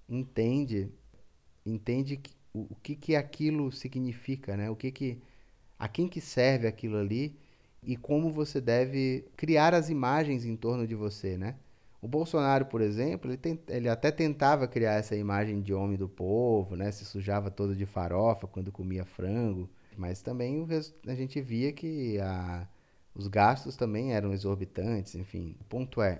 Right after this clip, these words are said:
que eu queria também passar pra esse outro tópico, pra talvez a gente ir encaminhando, que é o seguinte, o Lula de hoje, o Lula que tá governando no terceiro mandato,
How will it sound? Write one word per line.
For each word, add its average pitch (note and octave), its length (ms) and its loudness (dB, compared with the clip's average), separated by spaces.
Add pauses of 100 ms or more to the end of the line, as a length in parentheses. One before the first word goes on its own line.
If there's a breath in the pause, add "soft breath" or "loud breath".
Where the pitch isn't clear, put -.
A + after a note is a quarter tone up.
que - 80 0
eu B2 240 6
queria C3 260 0
também A#2+ 240 0
passar A2+ 320 0
pra A2 180 -2
esse G#2+ 160 -4
outro G#2+ 400 -2
tópico, G#2 440 -4
pra F#2+ 180 -2
talvez F#2+ 320 -4
a F#2 60 -4
gente F#2+ 260 -6
ir F#2+ 60 -2
encaminhando, G2 680 -2 (480 soft breath)
que - 120 -6
é A2+ 60 4
o A#2 40 2
seguinte, C3+ 600 -4
o B2 80 0
Lula C3+ 480 6
de A#2 180 0
hoje, G#2 580 4 (200)
o G#2+ 80 -6
Lula C3+ 280 2
que E3 80 -12
tá C#3+ 120 -2
governando G#2+ 680 0
no F#2+ 80 -4
terceiro F#2+ 360 -2
mandato, F#2+ 680 -2